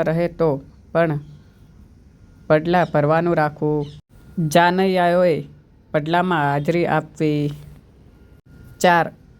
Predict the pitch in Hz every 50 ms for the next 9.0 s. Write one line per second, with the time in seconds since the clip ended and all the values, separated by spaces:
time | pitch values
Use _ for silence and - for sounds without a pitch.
0 | - - - - - 180 180 185 190 190 190 - - 165 160 165 - 156 156 156
1 | 160 151 - - - - - - - 175 175 170 - - - - - - 170 180
2 | 185 190 185 - 160 165 165 - 175 185 180 165 170 - 165 170 175 175 190 185
3 | 180 - - 151 156 - 170 170 180 175 175 147 156 156 156 - 165 165 165 -
4 | 175 175 170 - 156 151 165 170 170 160 156 156 151 151 151 147 151 - - -
5 | - - - - - - - - - - 175 147 156 165 180 185 180 165 - -
6 | 156 156 156 - 180 175 175 170 175 175 175 170 160 156 156 170 160 143 139 -
7 | - - - - - - - - - - - - - - 170 175 180 170 143 160
8 | 147 156 160 165 170 170 175 170 160 165 147 147 147 - 151 147 147 147 143 147